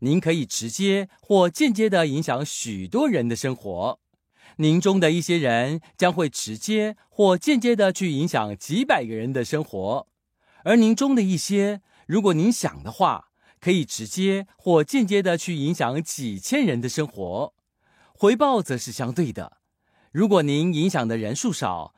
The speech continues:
您赚的就少；您影响的人数多，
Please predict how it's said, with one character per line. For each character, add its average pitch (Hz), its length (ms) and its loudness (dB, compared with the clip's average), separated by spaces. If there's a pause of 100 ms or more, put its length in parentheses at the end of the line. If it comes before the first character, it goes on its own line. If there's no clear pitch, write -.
(100)
您 131 240 -2
赚 240 320 2
的 92 80 -6
就 127 140 -8
少； 90 360 -8 (540)
您 208 300 6
影 233 160 4
响 180 200 2
的 151 120 2
人 143 180 0
数 254 180 0
多， 226 420 2